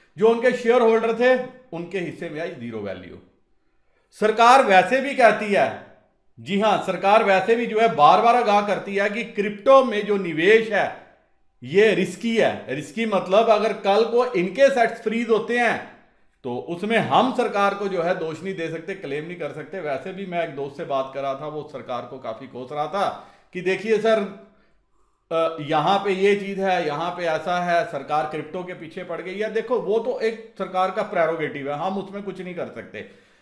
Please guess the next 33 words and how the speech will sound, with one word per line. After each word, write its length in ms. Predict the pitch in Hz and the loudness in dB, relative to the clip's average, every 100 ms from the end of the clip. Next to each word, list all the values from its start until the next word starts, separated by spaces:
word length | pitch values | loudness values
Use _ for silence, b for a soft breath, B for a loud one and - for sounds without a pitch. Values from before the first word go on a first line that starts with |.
| b | b
लेकिन 460 | 147 214 269 285 190 | 2 2 2 -6 2
क्या 180 | 220 247 | 6 6
हम 240 | 269 254 | 6 4
अपने 220 | 233 240 | 4 4
आप 220 | 247 233 233 | 2 2 0
को 80 | |
safe 320 | 226 208 202 208 | -2 -2 -2 -2
कर 160 | 196 | -4
सकते 320 | 220 208 233 | -4 -4 -2
हैं? 240 | 220 220 147 | 0 -2 -4
बिल्कुल 300 | 151 151 196 | -8 -2 0
कर 200 | 190 175 | 0 -2
सकते 300 | 196 - 214 | -6 -4 -2
हैं। 200 | 208 202 | -2 -2
कहाँ 220 | 160 214 | 2 2
पे 340 | 226 233 - - | 2 0 -2 0
safe 180 | 208 208 | 0 0
कर 140 | 208 | -4
सकते 300 | 196 196 214 | -4 -6 -4
हैं 460 | 202 226 262 - b b b _ | -2 0 -2 -8 b b b _
और 240 | 226 262 277 285 277 - - - - | 4 8 8 8 6 0 -12 -6 0
अपने 320 | 233 254 277 | 0 2 2
सेट्स 280 | - 240 - | 4 2 2
के 140 | 269 | 0
साथ 220 | 233 220 | 2 2
क्या 120 | 214 190 | 2 -2
करना 280 | 170 151 | -2 -4
चाहिए? 480 | 143 131 104 98 - _ _ _ _ _ _ 175 | -6 -8 -12 -14 -16 _ _ _ _ _ _ -8
एक 140 | 180 | -6
इंपॉर्टेंट 480 | 185 165 131 131 113 | -2 -2 -2 -4 -6
बात 300 | 104 92 - b b b 151 | -6 -8 -16 b b b 2
दोस्तों, 340 | 233 226 320 | 2 6 4
जो 720 | 220 - 185 220 277 302 - | 4 -2 4 8 10 8 2